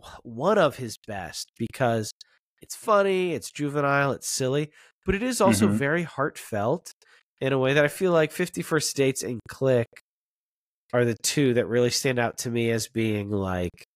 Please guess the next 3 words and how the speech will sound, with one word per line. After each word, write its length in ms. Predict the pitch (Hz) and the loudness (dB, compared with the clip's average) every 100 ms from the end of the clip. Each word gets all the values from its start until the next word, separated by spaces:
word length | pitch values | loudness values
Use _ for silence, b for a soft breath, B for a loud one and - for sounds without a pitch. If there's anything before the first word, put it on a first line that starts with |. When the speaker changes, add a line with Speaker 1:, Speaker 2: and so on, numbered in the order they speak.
| _ _ _ _ _ _ _ _ _ - | _ _ _ _ _ _ _ _ _ -12
Speaker 1:
mature, 1160 | 127 156 - - - 156 139 123 110 95 85 - _ _ - | 0 0 0 -4 0 2 4 2 0 -2 -4 -8 _ _ -4
immature 460 | 127 113 - 110 98 | -2 -2 -2 0 0
movies. 720 | 95 87 - 69 73 - | 0 -4 -6 -4 0 -2